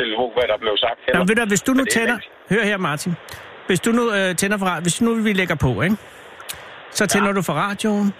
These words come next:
Speaker 2: og så ringer jeg op, og så lader du være at tage den, så kan du høre din egen telefonsvar i radioen.
Speaker 1: Ja, men, øh, ja, det skal jeg gøre.
Speaker 2: Så må
Speaker 1: Den
Speaker 2: du
Speaker 1: er
Speaker 2: bare ikke
Speaker 1: lige
Speaker 2: tage den.
Speaker 1: afspillet.
Speaker 2: Du må bare ikke tage den, øh, når den ringer om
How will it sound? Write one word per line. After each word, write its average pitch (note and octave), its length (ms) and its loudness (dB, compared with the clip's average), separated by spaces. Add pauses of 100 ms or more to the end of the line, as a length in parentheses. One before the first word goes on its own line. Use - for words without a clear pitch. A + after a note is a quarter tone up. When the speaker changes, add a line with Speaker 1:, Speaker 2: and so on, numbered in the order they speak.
(160)
Speaker 2:
og D#3+ 40 4 (120)
så F#3 80 4 (220)
ringer E3 240 2
jeg D#3 40 2 (100)
op, E3 120 -4
og F#3 80 0
så - 80 -2
lader F#3+ 160 2
du F#3 80 0
være A3 120 2
at - 60 -2
tage G3+ 120 2
den, F3 100 2
så - 80 2
kan F#3+ 100 -4
du F#3 100 6
høre F#3 140 2
din F3+ 100 2
egen E3 160 0
telefonsvar E3 440 0
i - 80 0
radioen. D3 260 -4 (1800)
Speaker 1:
Ja, D#3+ 60 2 (200)
men, D3+ 80 4 (140)
øh, C3+ 120 0 (140)
ja, F#3 60 -2 (180)
det F3+ 140 0
skal G3 160 0
jeg D#3+ 140 -2
gøre. F3 160 2
Speaker 2:
Så F#3 60 2
må F#3 60 4
Speaker 1:
Den G3+ 40 4
Speaker 2:
du G3+ 80 2
Speaker 1:
er G3+ 40 2
Speaker 2:
bare - 80 0
ikke F#3 100 0
Speaker 1:
lige G#3+ 60 2
Speaker 2:
tage G#3 120 0
den. A3+ 80 0
Speaker 1:
afspillet. F#3+ 200 -4 (200)
Speaker 2:
Du - 60 -2
må F3+ 120 2
bare G3+ 80 0
ikke G3 120 -6
tage G3+ 140 0
den, G3 60 4 (220)
øh, F3 140 0
når E3 120 2
den E3 100 0
ringer F3 220 2
om E3+ 60 2